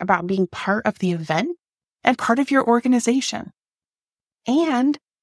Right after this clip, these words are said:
perhaps most importantly, what their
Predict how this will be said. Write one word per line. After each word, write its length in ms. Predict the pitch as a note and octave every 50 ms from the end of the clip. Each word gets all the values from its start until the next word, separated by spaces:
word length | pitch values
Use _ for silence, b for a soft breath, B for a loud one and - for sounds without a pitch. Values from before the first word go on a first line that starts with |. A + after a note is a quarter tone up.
| _ _ _ _ _ _ _ _ -
perhaps 600 | - A#3+ - - D4+ F#4 - - - - - - _ _ _ - G3+
most 400 | F#3+ F#3+ B3 E4 F4+ - - -
importantly, 800 | D4 C4 - D#4+ F#4 - C4 - F#3+ D#3 F3 E3+ E3+ F3 - _ _ _ _ _ _ _
what 320 | - G#3+ A#3 C#4 D4+ E4+ - -
their 260 | C4+ B3+ B3 B3+